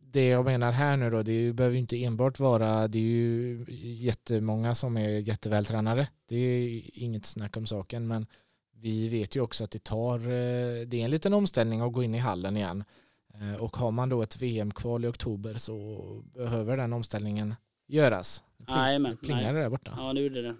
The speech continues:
Speaker 2: Jag var faktiskt med, med telefonen denna gången. <laughs>
Speaker 1: Poppar.
Speaker 2: Nej, men det, ja, absolut. Men ja, som sagt, det finns gott om tid kvar och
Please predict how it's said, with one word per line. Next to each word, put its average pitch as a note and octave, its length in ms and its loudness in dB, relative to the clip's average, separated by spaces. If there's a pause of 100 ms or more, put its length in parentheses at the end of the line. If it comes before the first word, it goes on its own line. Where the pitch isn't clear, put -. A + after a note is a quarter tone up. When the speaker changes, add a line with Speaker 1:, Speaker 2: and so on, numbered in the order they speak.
(180)
Speaker 2:
Jag C3 80 -14
var B2+ 160 -10 (200)
faktiskt C3 280 -10
med, C3 140 -6
med A#2+ 100 -16
telefonen C#3 580 -4
denna C3 240 -8
gången. B2+ 260 -4 (380)
<laughs> - 420 -14
Speaker 1:
Poppar. A#2+ 160 -2
Speaker 2:
Nej, D#3+ 240 10
men F3 180 10
det, E3+ 140 12
ja, F#3 380 12
absolut. F#3 480 8
Men E3+ 140 8
ja, F3+ 200 10
som F3+ 140 4
sagt, F3 240 6
det F3 360 6
finns F3+ 200 2
gott F3+ 200 4
om F#3 100 4
tid E3+ 180 4
kvar D#3 280 6
och D#3 340 8